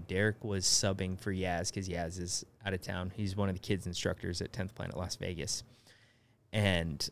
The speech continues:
I told Derek, children are like velociraptors from Jurassic Park, right?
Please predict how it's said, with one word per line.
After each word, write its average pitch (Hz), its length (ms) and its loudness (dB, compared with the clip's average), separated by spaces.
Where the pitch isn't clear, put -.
I 107 120 8
told 135 560 8
Derek, 113 500 6
children 175 640 6
are 117 100 6
like 107 240 4
velociraptors 95 960 2
from 95 180 -2
Jurassic 90 520 -2
Park, - 380 -12
right? 104 280 2